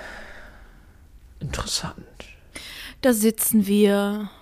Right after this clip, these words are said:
Speaker 2: im Elfencafé und warten auf unsere Erlösung.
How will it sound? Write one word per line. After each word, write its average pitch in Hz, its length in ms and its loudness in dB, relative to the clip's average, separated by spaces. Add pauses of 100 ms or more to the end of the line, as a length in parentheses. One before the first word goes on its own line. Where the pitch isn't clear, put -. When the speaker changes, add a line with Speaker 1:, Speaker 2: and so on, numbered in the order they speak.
(540)
Speaker 2:
im 277 180 -2
Elfencafé 190 1200 0 (1400)
und 226 640 0 (840)
warten 190 680 2 (400)
auf 185 160 -2
unsere 196 320 2
Erlösung. 185 600 4